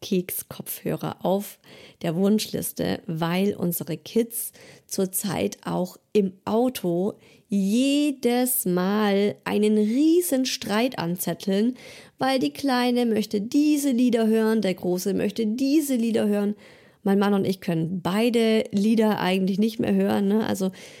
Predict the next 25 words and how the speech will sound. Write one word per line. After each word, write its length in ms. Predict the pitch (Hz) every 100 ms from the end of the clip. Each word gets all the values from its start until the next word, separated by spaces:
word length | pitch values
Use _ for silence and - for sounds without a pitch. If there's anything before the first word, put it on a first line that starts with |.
| -
ich 160 | - 196
kann 220 | 214 202
weder 560 | 202 220 214 208 208 180
die 200 | 185 190
Kita-Hits 760 | - 254 254 214 214 208 -
hören, 520 | 202 208 196 196 202 190 - - - - -
noch 400 | 202 202 202 - - _
<laughs> 1120 | 202 208 190 - 196 - _ 285 269 262 -
die 200 | - 240
Hardcore-Techno-Versionen, 1900 | 185 202 240 - - 208 185 - 240 247 - 220 208 190 226 - 220 214 196 190 359 359 311
die 80 | 240
mein 260 | 220 202 196
Sohn 360 | 208 311 370
gerade 320 | 320 208 214
liebt. 380 | 220 196 269 -
Der 120 | 185
steht 360 | 180 - 214 220
gerade 280 | - 185 185
auf 160 | 190 -
alle 240 | 208 233
möglichen 640 | 214 208 208 190 196 185 185
Remixes 640 | 208 226 208 - 196 190
von 400 | - 175 175 175
Kernkraft 640 | - 214 254 254 185 185
vierhundert. 960 | - - 196 170 202 220 214 247 440 -